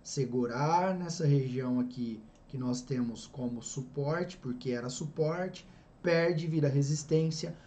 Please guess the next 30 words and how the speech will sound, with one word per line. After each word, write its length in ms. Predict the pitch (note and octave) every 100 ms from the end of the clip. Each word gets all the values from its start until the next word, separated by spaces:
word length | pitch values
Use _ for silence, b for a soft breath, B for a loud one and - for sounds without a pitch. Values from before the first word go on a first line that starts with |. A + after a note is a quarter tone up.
| B
rompe 360 | - D#3 E3+ D#3
a 40 |
resistência, 680 | D3 C#3 C#3 - D3+ D#3 D#3
agora 260 | C#3+ C#3+ C#3+
vira 240 | C#3+ E3
suporte 560 | F#3+ - E3 D#3+ D#3+ D#3+
novamente, 640 | C#3+ C#3 C#3+ C#3+ D3+ - B B B
pra 120 | D3 C#3+
depois 360 | D#3 C#3+ C#3
fazer 260 | - C#3 C#3
um 100 | C3+
movimento 500 | B2+ C#3 B2+ B2 B2+
de 100 | B2+
impulsão 760 | B2 C#3+ D3+ - C3+ B2+ B2+ - B B C#3+
novamente. 880 | C#3 C#3 D3+ F3 C3+ G#2+ G#2+ - - B B B B B
Se 560 | - - - G#3 A#3 - - - E3
não 420 | D#3+ F3 G#3+ A#3
segurar 560 | - F#3+ F#3+ F3+ D#3+
aqui, 500 | D3+ D3 F#3 F3+ B2 - - - - - - D#3+
é 120 | E3
muito 400 | E3 E3+ F3+ -
provável 480 | F#3+ E3 D3 D3 D#3
que 140 | E3+
venha 360 | C#3+ D3 D3 D3
fazer 240 | D#3+ C3+
um 60 | C#3+
reteste 540 | C#3+ C#3+ C#3+ C3 -
no 120 | C#3+
fundo 380 | C#3+ - B2+ B2+
novamente. 680 | B2+ B2+ C#3 C3+ G#2 - -